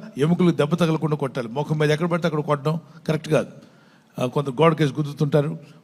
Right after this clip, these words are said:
ముఖం మీద కొడతారు, చెవి మీద కొడితే ఒకటి చెవి కరెంట్ పేరు పగిలిపోయేది. ఎప్పుడు కొట్టకూడదు అలా.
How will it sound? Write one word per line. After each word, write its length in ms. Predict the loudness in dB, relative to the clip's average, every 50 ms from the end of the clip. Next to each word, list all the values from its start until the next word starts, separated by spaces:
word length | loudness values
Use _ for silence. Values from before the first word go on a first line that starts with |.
| -8 -2
ముఖం 280 | -2 0 2 2 4
మీద 100 | 4 2
కొడతారు, 520 | 2 2 0 0 0 0 0 0 0 -4 -6 -12 -16 -20 -8 2 6
చెవి 100 | 6 8
మీద 140 | 8 8 6
కొడితే 220 | 6 4 4 4 4
ఒకటి 400 | 4 6 6 4 2 2 2 4
చెవి 260 | 6 6 6 4 4
కరెంట్ 300 | 2 2 4 6 6 6
పేరు 120 | 4 2
పగిలిపోయేది. 460 | 2 0 -2 -2 0 -2 -2 0 0
ఎప్పుడు 200 | 0 0 0 -2
కొట్టకూడదు 400 | -2 -2 -6 -6 -8 -8 -6 -6
అలా. 120 | -8 -8